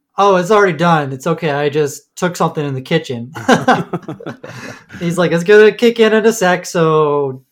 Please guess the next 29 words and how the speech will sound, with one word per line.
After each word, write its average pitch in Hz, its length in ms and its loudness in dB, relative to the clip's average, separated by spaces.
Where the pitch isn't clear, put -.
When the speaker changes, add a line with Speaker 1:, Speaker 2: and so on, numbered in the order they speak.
Speaker 1:
it's 135 140 -10
done." 160 380 2
Speaker 2:
Mm-hmm. 101 200 -18
Speaker 1:
She's 120 100 -12
like, 135 160 -6
"Need 185 100 -2
to 208 60 0
get 208 220 0
you 202 80 0
a 175 40 -2
hospital." 170 480 2
And 135 80 -4
he's 139 200 -6
like, 135 200 -6
"No, 185 220 -2
no, 185 300 -4
we 165 140 -6
can't 165 300 -6
go. 147 440 -4
Like, 151 140 -8
I'm 147 100 -2
already 151 300 0
dead." 120 480 -6
But, 117 280 -14
um, 110 560 -12
we 165 100 -2
learn 165 260 0
later 156 280 2
that 131 340 -4